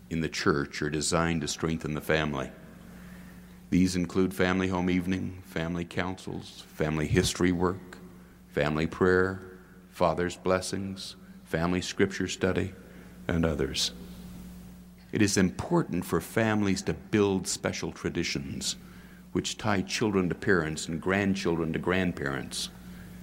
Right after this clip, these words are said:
In closing, may I share one of the family practices that has produced joy and memories in our family. It is a tradition that has tied us together as a nuclear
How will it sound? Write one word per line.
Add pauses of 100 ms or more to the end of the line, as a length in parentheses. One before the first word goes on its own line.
(640)
In
closing,
may
I
share
one
of
the
family
practices (640)
that
has
produced
joy
and
memories
in
our
family. (1120)
It
is
a
tradition
that
has
tied
us
together
as
a
nuclear